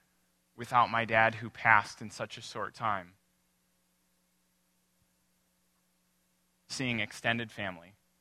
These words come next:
being alone, paying bills, being without my kids. The Christmas tradition's changing. Sadness in my family, money,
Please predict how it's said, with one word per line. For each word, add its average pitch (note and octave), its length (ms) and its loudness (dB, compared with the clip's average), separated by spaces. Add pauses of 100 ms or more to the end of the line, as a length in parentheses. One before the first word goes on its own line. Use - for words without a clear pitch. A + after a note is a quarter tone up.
(1160)
being A#2+ 240 -2
alone, G#2 480 0 (1080)
paying A2+ 240 -4
bills, G2 600 -2 (1500)
being A#2+ 200 0
without A2 320 2
my G#2+ 120 -4
kids. F2 520 -12 (2000)
The A2+ 80 -14
Christmas A#2 420 -6
tradition's G#2+ 560 -6
changing. G2 520 -8 (1800)
Sadness G#2+ 500 2
in G#2+ 80 -6
my F#2+ 140 -4
family, F#2+ 540 -10 (380)
money, G2+ 380 0